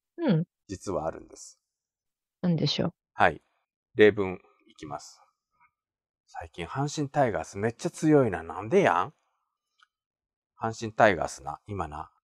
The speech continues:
Speaker 2: セリーグで唯一三連敗しとらんねん。そうか。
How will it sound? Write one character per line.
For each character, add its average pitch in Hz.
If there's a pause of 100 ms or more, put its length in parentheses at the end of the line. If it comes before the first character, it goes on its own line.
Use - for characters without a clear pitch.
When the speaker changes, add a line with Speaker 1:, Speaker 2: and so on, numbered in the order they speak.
(120)
Speaker 2:
セ 143
リ 165
ー 120
グ 101
で 85
唯 117
一 -
三 156
連 147
敗 78
し -
と 117
ら 113
ん 82
ね -
ん。 - (1700)
そ -
う 101
か。 -